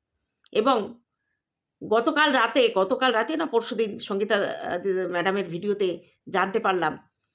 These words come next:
টিনের বাবা নাকি সুইসাইড অ্যাটেম্প্ট করতে গেছিল সন্দীপের জন্য। সন্দীপের দিদি সীমার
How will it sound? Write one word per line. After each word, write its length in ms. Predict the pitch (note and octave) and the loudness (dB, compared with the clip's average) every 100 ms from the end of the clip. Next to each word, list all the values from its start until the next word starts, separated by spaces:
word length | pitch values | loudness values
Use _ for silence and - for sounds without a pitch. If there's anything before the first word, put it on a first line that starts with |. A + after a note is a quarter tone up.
| _ _ _ _ _ | _ _ _ _ _
টিনের 300 | C#4 D#4 D#4+ | 4 6 6
বাবা 280 | A3 G3+ C4 | 6 6 4
নাকি 360 | C#4 C4 A#3+ | 2 0 -6
সুইসাইড 500 | - - D4+ D4+ D4+ | -8 -2 0 4 4
অ্যাটেম্প্ট 340 | C4 A3 A3 G#3+ | 2 2 0 -2
করতে 260 | G#3 - | -6 -2
গেছিল 380 | F#3 F3 G#3+ A3 | 0 0 0 -2
সন্দীপের 580 | - - G#3 A3 A3+ D#3 | -4 -2 -2 0 0 -2
জন্য। 380 | - C3+ - - _ _ _ _ _ _ _ _ _ _ _ _ _ _ - | -6 -10 -12 -18 _ _ _ _ _ _ _ _ _ _ _ _ _ _ -10
সন্দীপের 540 | G3+ G#3 A#3 C4+ G#3 | -2 0 0 -2 -2
দিদি 260 | A3 G#3+ C#4 | -4 -2 -2
সীমার 460 | - A3+ A3+ B3 | -2 0 2 2